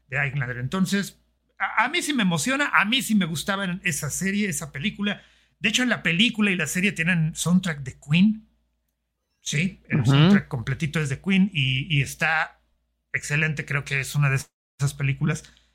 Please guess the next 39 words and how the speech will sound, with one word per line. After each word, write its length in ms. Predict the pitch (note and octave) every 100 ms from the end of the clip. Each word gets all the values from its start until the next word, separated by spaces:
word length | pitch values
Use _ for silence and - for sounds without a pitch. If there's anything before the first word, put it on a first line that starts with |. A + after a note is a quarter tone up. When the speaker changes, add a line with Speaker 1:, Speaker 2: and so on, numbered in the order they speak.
| _ _
Speaker 1:
que 220 | - D3 D3
tal 240 | G#3 A3
vez 320 | A3+ A3+ - D3+
no 180 | F#3
son 220 | A#3 B3 G#3+
tan 180 | G#3+ G3
famosas, 420 | F#3+ G3+ A3+ G#3
pero 220 | G3 F#3+
de 80 | F3+
verdad 320 | F3 F#3+ A3
entre, 640 | A#3+ F#3+ F#3 E3 D3 - - _ _
entre, 840 | D#3 D3+ D3 C#3+ C3+ B2+ B2 B2+ -
entre 240 | C3+ C#3+ D3+
la 80 |
gente 540 | C#3+ G3 A3 G3+ G3 _
se 220 | - - A3
ha 40 |
llegado 320 | B3+ G#3 A3+
a 80 | A3+
decir 220 | E3 G3+
que 80 | -
sí, 200 | - B3+
casi, 300 | C4 B3+ B3+
casi 240 | B3+ B3 A#3
es 160 | -
una 200 | A3 G#3
película 460 | - F3 - F#3 C#3+
de, 280 | C#3+ A#2 C3+
de 200 | C3 -
culto 340 | D3+ D3+ C#3
ahora. 220 | A#2+ A#2+
Vamos 240 | D3+ G3+ G3
a 40 |
ver 240 | D#3 D#3+ _
cómo 360 | - F3 F3 E3
hacen 380 | D#3 - D#3+ -
esta 260 | E3 - C#3
nueva 160 | D#3+
versión. 380 | F#3+ F#3+ C4 C4